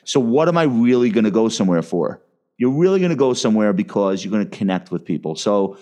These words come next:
that was an obvious insight, but it really didn't become obvious to us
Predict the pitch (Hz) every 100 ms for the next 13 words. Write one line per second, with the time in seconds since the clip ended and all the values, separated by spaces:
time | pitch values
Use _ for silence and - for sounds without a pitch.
0 | _ - 151 160 135 113 113 113 113 117
1 | 110 - - - _ _ - 120 117 113
2 | 101 101 - 104 98 123 117 110 123 110
3 | 104 - 104 95 95 95 92 - 80 92
4 | 95 87 -